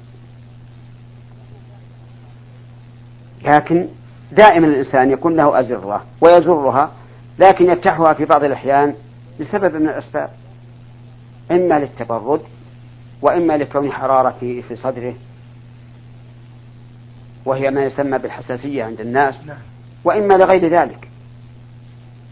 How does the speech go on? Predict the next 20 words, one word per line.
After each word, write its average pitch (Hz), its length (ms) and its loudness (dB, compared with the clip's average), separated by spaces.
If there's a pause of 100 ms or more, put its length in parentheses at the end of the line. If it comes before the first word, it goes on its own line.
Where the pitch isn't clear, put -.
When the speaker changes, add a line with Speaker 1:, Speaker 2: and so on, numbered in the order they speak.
(760)
Speaker 1:
ولا 196 300 4
يجوز 185 220 -2
لنا 165 320 0
أن 147 180 0
نأخذ 139 400 -4 (300)
من 127 140 -6
هذا 120 460 0
وأمثاله 120 720 2 (580)
أن 147 160 2
النبي 139 360 -4
صلى 123 160 -6
الله 127 320 0
عليه 131 280 -4
وعلى 123 400 -2
آله 123 80 -4
وسلم 135 280 -8
فعله 123 460 -4 (480)
تعبدا، 131 500 -2 (1200)
لأن 175 340 0
الأصل 185 540 2